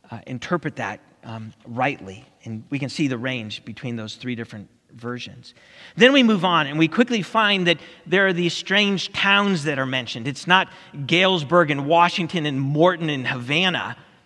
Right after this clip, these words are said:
Instead, we're looking at places like Gibeah and Michmash and Geba and Bethaven and Gilgal, and I'm pretty sure I mispronounced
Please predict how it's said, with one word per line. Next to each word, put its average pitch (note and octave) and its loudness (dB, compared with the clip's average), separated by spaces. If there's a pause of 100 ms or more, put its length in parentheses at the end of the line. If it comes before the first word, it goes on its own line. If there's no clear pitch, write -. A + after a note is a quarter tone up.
(240)
Instead, D#3+ 0
we're D#3+ 0
looking D#3+ -2
at D3+ -6
places D3+ -4
like C3+ -2 (1200)
Gibeah D#3+ 0 (320)
and A2+ -6
Michmash B2+ -2
and B2 -8 (680)
Geba C#3+ 0
and A#2+ -6 (400)
Bethaven C#3 0
and B2+ -6
Gilgal, B2+ 2
and C3+ -4
I'm B2+ -2
pretty F#3 0
sure D#3+ -2
I B2+ -2
mispronounced D3+ -2